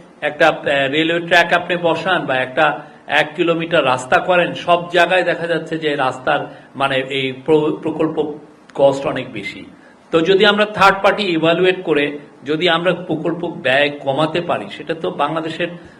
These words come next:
সবার জন্য এটা মঙ্গল, ঠিক না? আপনি পাঁচশো মিলিয়ন ডলার তো কেউ আপনাকে দিচ্ছে না।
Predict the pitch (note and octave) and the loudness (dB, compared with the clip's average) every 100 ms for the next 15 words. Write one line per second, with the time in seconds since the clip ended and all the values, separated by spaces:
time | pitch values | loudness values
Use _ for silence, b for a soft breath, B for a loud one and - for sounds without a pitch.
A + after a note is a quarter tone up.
0 | - D#3+ F3+ F3 F#3 E3+ D#3+ C#3+ B2+ A2 | 0 2 2 2 -2 -2 -2 -2 -4 -8
1 | F#2 D#2+ - - _ - D#3+ F3 D#3+ D3+ | -12 -14 -20 -20 _ -8 -6 0 0 0
2 | D#3+ E3 D#3+ - F#3+ F#3 F#3+ F#3 F3 E3+ | -2 0 0 -2 -4 0 0 2 4 6
3 | F3 F3 G3 F3+ F3 D#3+ F3 D#3+ D#3 D#3+ | 4 2 -4 0 0 0 -4 -6 -6 -8
4 | - C#3+ G2 | -6 -6 -6